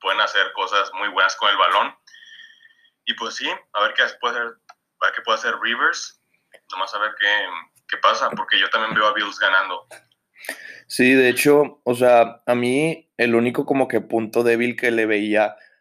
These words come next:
Speaker 2: a los Bills era su ataque terrestre, porque, pues digo, han tenido un poco de éxito con Zach Moss, pero no tienen, no son un equipo tan dominante en, en tierra como Tennessee o Baltimore,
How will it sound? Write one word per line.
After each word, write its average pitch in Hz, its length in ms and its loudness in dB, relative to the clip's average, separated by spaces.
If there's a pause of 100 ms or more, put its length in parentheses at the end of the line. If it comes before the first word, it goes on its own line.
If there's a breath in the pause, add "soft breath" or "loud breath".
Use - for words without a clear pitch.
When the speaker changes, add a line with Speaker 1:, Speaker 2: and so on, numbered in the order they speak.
(100)
Speaker 2:
a 113 80 -4
los 107 260 -4
Bills 107 480 -4
era 104 220 0
su 113 240 0
ataque 104 420 -2
terrestre, 104 800 -4 (360 soft breath)
porque, 107 680 -2 (200)
pues 113 180 -6
digo, 117 200 2
han 110 140 -4
tenido 127 240 -2
un 127 120 -4
poco 127 360 0
de 120 100 4
éxito 127 540 -4
con 104 240 -2
Zach 110 380 -2
Moss, 104 580 -2
pero 107 200 0
no 107 300 -2
tienen, 113 500 -4 (300 loud breath)
no 117 140 -2
son 123 240 -2
un 123 160 0
equipo 120 560 -4
tan 113 320 0
dominante 107 960 -2
en, 104 300 -10
en 101 260 -12
tierra 110 500 0
como 104 360 -6
Tennessee 110 680 -2
o 104 160 2
Baltimore, 110 720 0